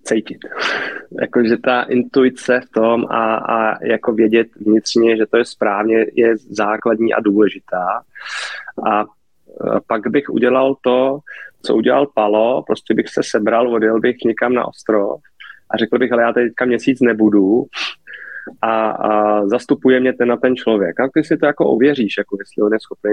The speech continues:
ty věci zvládnout nebo není, jak se bude chovat v extrémních situacích a tak dále. Takže i tohle může být nějaký jako test, kterým si to podle mě ověříš, ale já si myslím, že první věc je ten pocit,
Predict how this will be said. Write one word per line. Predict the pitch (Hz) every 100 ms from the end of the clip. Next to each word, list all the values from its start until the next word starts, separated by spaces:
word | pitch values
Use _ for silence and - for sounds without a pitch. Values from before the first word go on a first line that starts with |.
| -
ty |
věci | 104 107 -
zvládnout | 101 92 98 101 -
nebo | 107 110
není, | 101 101
jak | 107 104 104
se | -
bude | 104 -
chovat | - 101
v | 95
extrémních | - - 104 107
situacích | - - - 107 - 107 107
a | 98
tak | - 101
dále. | 90 98 107 - - - -
Takže | 104
i | -
tohle | - 120 120
může | 117 113
být | 117
nějaký | 113 107 -
jako | 110 127 -
test, | 104 - _
kterým | - 107
si | 107 -
to | 107
podle | 107 110
mě | 110
ověříš, | - 104 104 107
ale | 117 117 - - - _ _ -
já | 110
si | -
myslím, | 127 131
že | 139
první | - 113 123
věc | 117 110
je | 120
ten | 127 135
pocit, | 113 - 110